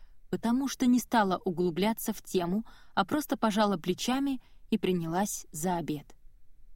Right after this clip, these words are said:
Анита, по всей видимости, тоже успокоилась и перевела дух, поняв, что падчерица утратила интерес к собственному представлению. Выражение ее лица перестало быть напряженным,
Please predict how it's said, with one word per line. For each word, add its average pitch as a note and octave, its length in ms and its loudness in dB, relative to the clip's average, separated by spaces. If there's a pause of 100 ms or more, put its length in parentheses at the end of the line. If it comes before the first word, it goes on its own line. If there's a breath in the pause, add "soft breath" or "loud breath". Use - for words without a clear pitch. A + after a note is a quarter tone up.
(840)
Анита, G#3 420 4
по G#3 120 4
всей F#3+ 300 2
видимости, G3+ 640 2 (140)
тоже G#3 280 2
успокоилась G3 800 0
и G#3 120 0
перевела G#3 520 2
дух, F3+ 380 -2 (560)
поняв, G3+ 320 2
что - 180 -4
падчерица A3 840 -2
утратила A3+ 560 2
интерес G#3 440 2
к - 80 -8
собственному G3 640 2
представлению. D#3 800 -4 (640)
Выражение A#3+ 640 2
ее G#3+ 320 4
лица A#3 420 0 (320 soft breath)
перестало A#3 480 2
быть A3 220 0
напряженным, G#3 760 0